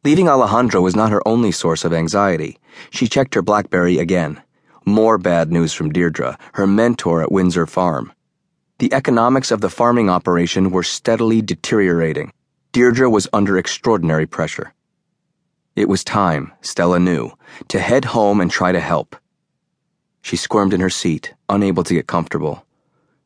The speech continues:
Airplane seats just weren't designed for bodies like hers. You see, Stella was a sheep. Alejandro was an alpaca.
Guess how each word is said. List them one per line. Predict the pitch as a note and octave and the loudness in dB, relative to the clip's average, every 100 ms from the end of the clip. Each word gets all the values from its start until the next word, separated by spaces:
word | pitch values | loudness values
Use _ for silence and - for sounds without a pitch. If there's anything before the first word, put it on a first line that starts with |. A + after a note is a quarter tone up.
| _ | _
Airplane | A2+ A2+ - F2 | -4 -2 0 -2
seats | D#2+ F#2 - | 0 -4 -2
just | G#2+ - | -8 -2
weren't | A2+ A#2 | -2 0
designed | F#2+ G2 G#2+ F#2 | -2 0 0 0
for | E2+ | -2
bodies | D2+ E2 E2 D#2 | -2 0 0 -2
like | E2 D#2 | -4 -4
hers. | E2 E2 D#2+ - _ _ _ _ _ _ _ _ _ | -2 -2 -2 -8 _ _ _ _ _ _ _ _ _
You | B2 A#2 | -4 -2
see, | - D3 C3+ - _ | 0 2 2 -2 _
Stella | - - - F3+ B2+ F#2 E2+ - _ _ | -14 -6 2 4 4 2 0 -6 _ _
was | G#2 G2+ | -2 -2
a | |
sheep. | G2+ - D#3+ F#2 - _ _ _ _ _ _ _ _ _ _ | -2 0 -2 -2 -10 _ _ _ _ _ _ _ _ _ _
Alejandro | G#2+ G2+ F2 A2+ C3 G2+ D#2+ E2 _ _ _ _ _ _ | 0 2 2 0 0 0 -4 -6 _ _ _ _ _ _
was | F#2+ F#2 | -2 0
an | |
alpaca. | F#2 F2 - A2+ - - | 0 0 -2 -4 -4 -14